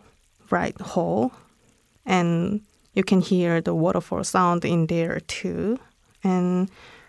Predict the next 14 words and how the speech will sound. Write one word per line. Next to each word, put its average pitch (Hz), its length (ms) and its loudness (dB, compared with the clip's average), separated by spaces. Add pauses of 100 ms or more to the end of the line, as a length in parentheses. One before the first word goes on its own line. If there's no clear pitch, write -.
(140)
when 220 180 8
you 226 220 8
look 202 340 4
around, 214 540 2 (420)
you 214 140 0
can 208 420 6
find 208 640 4
the 185 80 4
waterfall 190 640 2
sounds 180 400 2
is 180 140 0
from 180 480 0 (380)
the 175 100 0
direction 175 880 2